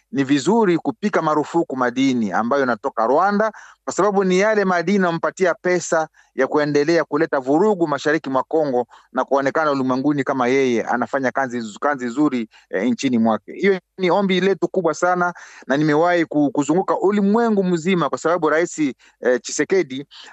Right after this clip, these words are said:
ametutuma sisi kama ambao wanaelewa na wana ujuzi wa mambo ya Great Lake kwa kuweza kuzunguka ulimwenguni tukifafanua, tukieleza, ili ulimwengu utambue ya kwamba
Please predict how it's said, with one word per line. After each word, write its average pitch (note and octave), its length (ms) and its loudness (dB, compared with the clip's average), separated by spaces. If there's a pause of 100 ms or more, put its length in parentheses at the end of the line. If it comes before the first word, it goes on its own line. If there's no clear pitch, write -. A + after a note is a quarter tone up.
ametutuma D#3 1040 0
sisi A3+ 360 -2
kama F#3 460 0 (260)
ambao E3+ 240 0
wanaelewa F3 760 2
na D3+ 160 0
wana D#3 260 0
ujuzi E3+ 500 0
wa D#3+ 100 2
mambo F3 280 -2
ya C3+ 580 0
Great F3+ 280 0
Lake F#3 320 0 (320)
kwa D3+ 120 0
kuweza F#3+ 280 2
kuzunguka E3 560 0 (100)
ulimwenguni A3 880 4
tukifafanua, F3+ 960 0
tukieleza, E3+ 960 2 (380)
ili F#3+ 360 2
ulimwengu E3 760 2
utambue C#3+ 760 2
ya C#3 200 0
kwamba D#3+ 440 -2